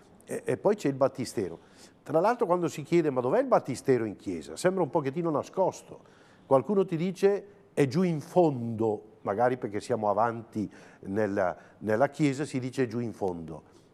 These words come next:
Mi pare però che non si possa e non si debba dire che è giù in fondo, quasi che l'architetto, siccome non ha trovato il posto ideale per mettere questo, eh, battistero, l'abbia cacciato giù in un angolino.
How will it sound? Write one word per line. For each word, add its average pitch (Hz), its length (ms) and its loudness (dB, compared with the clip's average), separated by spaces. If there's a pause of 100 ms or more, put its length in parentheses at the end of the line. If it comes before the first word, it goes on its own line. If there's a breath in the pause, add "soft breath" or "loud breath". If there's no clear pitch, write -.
(120)
Mi 123 100 -4
pare 156 220 2
però 143 200 0
che 151 100 -6
non 120 120 -4
si - 140 -10
possa 127 400 0
e 107 60 2
non 98 140 -6
si 113 140 -6
debba 113 260 0
dire 101 320 -4 (320 loud breath)
che 131 220 2
è 120 60 0
giù 143 180 -2
in 131 160 -4
fondo, 165 880 0 (180 loud breath)
quasi 147 320 4
che 160 100 0
l'architetto, 160 600 2
siccome 143 320 -4
non 131 140 0
ha 131 100 2
trovato 127 340 0
il 120 80 -2
posto 123 380 2
ideale 113 500 0 (300 loud breath)
per 123 160 4
mettere 131 440 0
questo, 107 540 -2 (240 loud breath)
eh, 110 300 -4
battistero, 135 760 2
l'abbia 120 280 0
cacciato 117 480 0
giù 110 120 -6
in 120 80 -4
un 113 140 -2
angolino. 101 580 -4